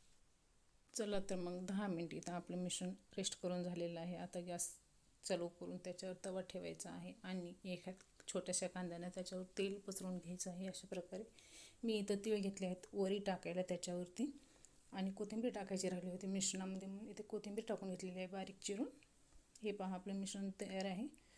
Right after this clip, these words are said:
तवा इकडे गरम झालेला आहे. आता आपण त्याच्यावर हे मिश्रण टाकून घेऊ. हे पहा अशा प्रकारे थोडं थोडं करून टाकायचं आहे आणि ते नंतर परत पसरून घ्यायचं आहे. आपण जसं डोसा पसरतो ना, तसं हे बॅटर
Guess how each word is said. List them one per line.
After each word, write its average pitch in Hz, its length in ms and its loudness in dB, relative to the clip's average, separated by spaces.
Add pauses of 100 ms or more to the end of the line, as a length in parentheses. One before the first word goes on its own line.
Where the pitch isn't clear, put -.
(320)
तवा 214 180 4
इकडे 214 240 4
गरम 208 260 0
झालेला 196 380 4
आहे. 202 220 0 (480)
आता 202 220 -2
आपण 196 240 0
त्याच्यावर 196 380 -2 (640)
हे 214 80 6
मिश्रण 202 360 0 (140)
टाकून 214 300 4
घेऊ. 196 220 2 (2250)
हे 190 60 -2
पहा 185 220 0
अशा 190 200 0
प्रकारे 208 360 0 (360)
थोडं 262 280 8
थोडं 262 140 6
करून 262 200 6
टाकायचं 220 400 4
आहे 214 140 2
आणि 208 360 4
ते 214 160 2
नंतर 202 300 6
परत 208 240 2
पसरून 208 400 2
घ्यायचं 196 280 6
आहे. 185 160 0
आपण 196 220 2
जसं 208 280 4
डोसा 196 260 4
पसरतो 214 460 4
ना, 233 100 4 (720)
तसं - 200 4 (800)
हे - 40 -2
बॅटर 196 280 0